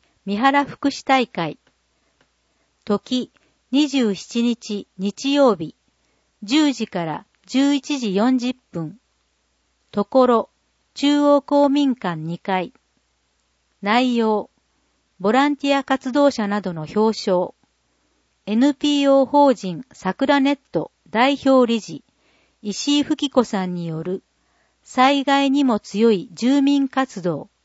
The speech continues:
についての講演。問い合わせ先、社会福祉協議会。電話、零八四八六三零五七零。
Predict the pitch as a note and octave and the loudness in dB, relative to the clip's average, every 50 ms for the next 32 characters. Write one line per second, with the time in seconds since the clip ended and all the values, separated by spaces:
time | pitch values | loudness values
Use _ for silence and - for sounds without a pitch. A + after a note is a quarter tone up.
0 | _ - B3 A#3 - - C4+ C4 B3 - G3 E3+ E3 D#3 - - - F#3+ F#3+ F#3+ | _ -6 -6 -4 -2 -2 -2 -2 -2 -2 -6 -8 -8 -10 -12 -6 -2 -2 0 0
1 | F#3 F3+ F3 E3+ E3 - _ _ _ _ _ _ _ _ _ _ _ _ _ _ | -2 -2 -6 -8 -12 -14 _ _ _ _ _ _ _ _ _ _ _ _ _ _
2 | _ _ _ _ _ _ _ _ _ _ _ - - C4+ C#4+ C#4+ C#4 C#4 C4+ C4 | _ _ _ _ _ _ _ _ _ _ _ 0 4 4 4 4 4 4 4 2
3 | C4+ B3+ - B3+ - - A3+ - - - G#3+ F#3+ _ _ _ _ _ _ _ _ | 2 0 0 -4 -2 -2 -4 -4 -4 -10 -12 -12 _ _ _ _ _ _ _ _
4 | _ _ _ _ _ - - A3+ G#3+ - - C4+ C#4+ C#4+ C4+ - - - C#4+ - | _ _ _ _ _ -10 -6 -6 -4 0 0 0 2 0 -2 -4 -6 -6 -6 -6
5 | - - - - - C4+ C4+ C4 B3 C4 B3+ - - F3 E3 D3+ - _ _ _ | -6 -12 -10 -2 2 4 4 4 4 0 -4 -4 -6 -8 -8 -8 -12 _ _ _
6 | _ _ _ _ _ _ _ _ _ _ _ _ _ _ - F#3+ B3 C4+ C#4 C4+ | _ _ _ _ _ _ _ _ _ _ _ _ _ _ -4 0 2 2 4 2
7 | C4 B3+ B3 A#3+ A3 - _ _ _ _ _ _ - G#3+ C4+ C#4+ D4 C#4+ C#4 C#4+ | 2 2 2 0 -2 -4 _ _ _ _ _ _ 0 2 2 4 4 2 0 -2
8 | C#4 - - G3 F#3 G3+ G#3 G#3+ G#3+ F#3+ F#3 - _ - - D#3+ - _ _ _ | -4 -6 -8 -6 -4 -2 -2 -2 -2 -4 -6 -10 _ -14 -18 -18 -18 _ _ _
9 | _ _ _ _ _ _ _ _ - G3+ G#3+ - - - - - - C4+ B3+ G3+ | _ _ _ _ _ _ _ _ -4 -4 -4 -2 -4 -12 -14 -4 -2 -2 -2 -2
10 | - - _ _ _ _ _ _ _ _ _ - G#3+ B3+ C#4 D4 D4 C#4+ B3 D4 | -4 -12 _ _ _ _ _ _ _ _ _ -4 2 4 4 4 4 2 0 2
11 | D4 C4+ A3+ G3 F#3 F3 E3+ F#3 G3+ A3 G#3 G#3 G3 E3+ D3 - | 2 2 2 0 -2 -6 -6 -4 -4 -2 -2 -2 -2 -2 -4 -10